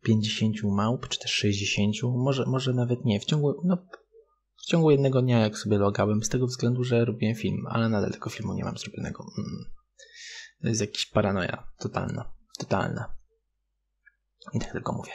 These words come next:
Więc naprawdę, jeśli nudzisz się na czterdziestym drugim levelu, pamiętaj, możesz zrobić wszystko. Możesz zacząć sobie robić alchemię, ekwipunek, ekwipunek P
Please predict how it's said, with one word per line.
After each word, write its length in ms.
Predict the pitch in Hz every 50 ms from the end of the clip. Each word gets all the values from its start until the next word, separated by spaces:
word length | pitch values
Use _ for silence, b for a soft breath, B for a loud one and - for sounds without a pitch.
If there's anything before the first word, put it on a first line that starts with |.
| B B B B B B B B B B B B _
Więc 200 | - 139 131 -
naprawdę, 280 | 147 139 135 123 110 101
jeśli 220 | 107 - - 127
nudzisz 220 | 147 160 165 156 -
się 120 | - 143
na 60 | 127
czterdziestym 440 | 123 - - 123 123 123 - - 123
drugim 260 | 123 127 123 120 113
levelu, 340 | 107 104 104 110 120 135 - -
pamiętaj, 360 | - 139 139 131 123 110 101
możesz 240 | 104 101 101 107 110
zrobić 360 | - - 113 110 120 - -
wszystko. 380 | - - - 107 - - - 95
Możesz 220 | 98 95 95 95
zacząć 320 | 104 104 101 - 107 -
sobie 180 | - 107 104 110
robić 300 | 107 110 113 117 - - -
alchemię, 540 | - 110 107 - - - 117 101 98 98 92
ekwipunek, 920 | 104 - - - - 120 - _ - 139 131 131 117 107 101 - - - B B B B B B B B B -
ekwipunek 340 | - - - 123 127 123
P 80 | 127